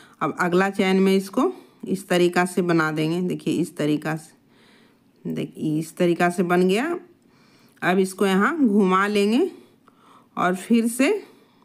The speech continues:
इसी तरीका से दोहरा लाइन भी बना लेंगे। जैसे नीचे बनाए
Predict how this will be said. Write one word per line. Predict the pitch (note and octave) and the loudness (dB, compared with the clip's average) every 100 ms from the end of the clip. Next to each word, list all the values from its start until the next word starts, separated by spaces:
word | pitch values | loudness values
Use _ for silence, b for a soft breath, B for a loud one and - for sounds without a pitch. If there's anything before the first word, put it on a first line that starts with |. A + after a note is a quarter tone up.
| - | -10
इसी | - G3+ A3+ | -4 -2 0
तरीका | G#3+ G#3 G#3+ G#3 G#3 | 0 0 0 0 0
से | A#3+ C4 | 0 2
दोहरा | G3 F#3+ G3 | 2 2 2
लाइन | G3+ G3 G3+ | 2 2 4
भी | A3 B3+ | 4 4
बना | G3+ E3+ D#3+ | 2 2 0
लेंगे। | D#3+ D#3+ F#3 F#3+ B B B _ | 0 0 -2 -6 B B B _
जैसे | F#3+ G3 G3+ | 0 2 2
नीचे | G3 G3 A3+ | 2 0 0
बनाए | G#3+ G#3+ A#3 | 2 2 0